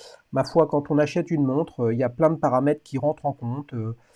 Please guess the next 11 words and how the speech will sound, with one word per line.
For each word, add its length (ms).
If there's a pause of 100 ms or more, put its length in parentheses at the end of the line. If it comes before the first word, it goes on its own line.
(320)
la 140
rareté, 640
la 140
légèreté, 840
les 120
specs 340
techniques, 600
euh, 100
la 100
simplicité, 1000
euh, 160